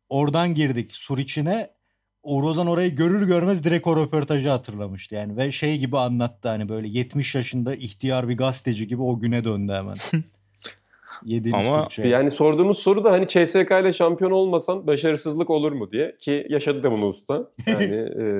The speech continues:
Speaker 3: başarısızlık olarak da addedik de C S K şampiyon olmadığında başarısızlık sayılan bir dönem vardı ki hala öyledir. Yani Buğra çok daha iyi bilir.
Speaker 2: Ki ahınız
Speaker 3: Çok
Speaker 2: tuttu
Speaker 3: s-
Speaker 2: inancım.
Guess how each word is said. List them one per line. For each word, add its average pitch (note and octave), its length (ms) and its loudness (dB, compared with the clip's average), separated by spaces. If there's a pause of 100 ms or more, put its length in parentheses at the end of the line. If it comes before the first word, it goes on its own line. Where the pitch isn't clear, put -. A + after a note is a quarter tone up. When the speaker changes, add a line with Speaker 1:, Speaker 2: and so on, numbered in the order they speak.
(260)
Speaker 3:
başarısızlık C#3+ 580 0
olarak A#2+ 320 2
da F3 60 4
addedik C#3+ 420 0
de B2 80 -6
C B2+ 160 -2
S A#2+ 200 -2
K C3+ 140 0
şampiyon C3 340 -2
olmadığında A2+ 400 -2
başarısızlık E3 520 -2
sayılan D3+ 440 0
bir D#3+ 80 -4
dönem E3 320 2
vardı G2 220 0
ki - 100 -10
hala C#3 320 4
öyledir. A#2+ 300 0
Yani G2 200 -2
Buğra A2 220 2
çok - 260 -10
daha F#2+ 140 -2
iyi - 20 -8
bilir. F2+ 140 -12
Speaker 2:
Ki B2+ 300 0
ahınız A#2 460 2
Speaker 3:
Çok - 140 0
Speaker 2:
tuttu - 60 -8
Speaker 3:
s- G#2+ 120 0
Speaker 2:
inancım. A2+ 380 0